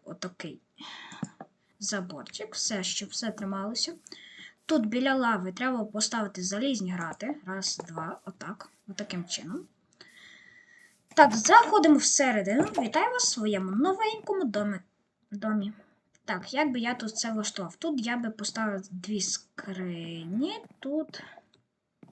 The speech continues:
Добре, тут я поставлю собі пічки. Отак. У мене посередині буде, е, верстат.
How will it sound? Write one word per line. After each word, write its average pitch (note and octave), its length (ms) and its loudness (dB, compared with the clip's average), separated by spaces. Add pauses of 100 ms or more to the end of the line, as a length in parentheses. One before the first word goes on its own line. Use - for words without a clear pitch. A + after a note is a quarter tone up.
(280)
Добре, G3+ 260 -4
тут C4 200 -2
я B3+ 80 -2
поставлю A3 420 -4
собі G3+ 500 -4 (840)
пічки. A#3 800 -6 (1040)
Отак. - 420 -10 (460)
У A3 40 -6
мене A3+ 180 0
посередині G#3+ 540 -4
буде, G3 520 -6
е, F3+ 640 -4
верстат. F3+ 560 -4